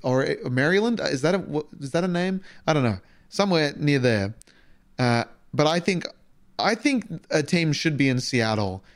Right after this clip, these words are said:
So I'd probably back it if it was in Seattle or, like, Vancouver. I think Vancouver would be a cool team to have a team as well. Um, yeah, but D-, D C kind of, I don't know. D C doesn't do much for me, so that I would be actually welcome a move. I would welcome a move. Uh,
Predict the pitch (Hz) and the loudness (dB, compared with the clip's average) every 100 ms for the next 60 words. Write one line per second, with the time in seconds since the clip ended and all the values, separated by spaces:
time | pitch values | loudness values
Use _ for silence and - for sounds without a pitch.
0 | - - 151 151 180 180 147 135 139 127 | -20 -2 2 2 2 2 4 2 2 0
1 | 123 120 - 117 110 110 - 147 151 135 | 0 -2 -2 0 2 0 4 4 4 2
2 | 123 123 113 - 117 101 - - 120 127 | 2 2 0 0 -2 -2 -8 -8 -6 -2
3 | 120 113 113 107 110 107 - - 107 104 | -4 -4 -4 -4 -6 -8 -10 -12 -10 -10
4 | 101 107 101 110 110 117 - - - _ | -12 -10 -12 -10 -8 -10 -12 -20 -20 _
5 | - - 110 101 98 101 _ _ _ _ | -20 -4 -2 -2 -4 -10 _ _ _ _
6 | _ _ _ - _ _ - 139 151 123 | _ _ _ -20 _ _ -6 0 2 2
7 | 117 127 151 151 170 165 170 185 185 160 | -2 0 0 2 0 2 2 2 0 0
8 | 151 139 127 113 127 131 117 104 143 143 | 0 2 2 0 0 2 2 2 -2 -2
9 | 156 147 127 120 113 - 107 92 - 117 | -2 0 2 0 -2 -6 -10 -8 -8 -6
10 | 113 - 117 127 123 123 - 123 131 110 | -6 -4 -4 0 0 0 0 -2 -2 -2
11 | 110 110 107 107 101 101 _ _ - 117 | -2 -4 -2 -2 -4 -8 _ _ -4 -4
12 | 107 107 107 110 104 104 107 _ _ - | -2 -4 -4 -6 -4 -6 -8 _ _ -20
13 | - - - - _ _ - - - 135 | -20 -20 -20 -20 _ _ -20 -8 0 2
14 | 135 131 | 4 0